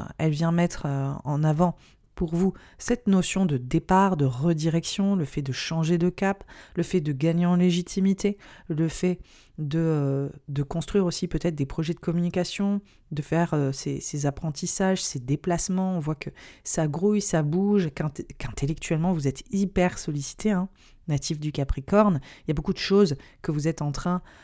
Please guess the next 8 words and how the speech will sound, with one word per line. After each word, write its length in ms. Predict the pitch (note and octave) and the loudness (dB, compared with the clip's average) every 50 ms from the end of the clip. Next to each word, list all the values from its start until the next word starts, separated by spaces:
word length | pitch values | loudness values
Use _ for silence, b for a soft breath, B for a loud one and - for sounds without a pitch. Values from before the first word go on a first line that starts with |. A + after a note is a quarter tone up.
| B B - | B B -6
de, 160 | C#3+ C#3 D#3 | -4 -2 0
euh, 400 | D#3+ D#3 C#3+ C#3 C3 C3 C3 C3 | 0 0 0 0 0 -2 -4 -4
de 100 | C3+ D3+ | -2 -2
mettre 320 | D3 D#3 D#3 D3+ - - | 0 0 -2 -2 -4 -4
en 120 | D3+ C#3 C#3 | -4 -4 -2
place. 440 | - - F#3+ A#3+ C4+ - - - - - b b b b b b - | -2 0 0 0 0 -2 -4 -6 -6 -8 b b b b b b 2
Et, 220 | F3+ E3+ E3 E3 | 4 4 6 4
euh, 260 | D#3+ D3+ C#3+ C#3 C3+ | 4 2 2 0 -2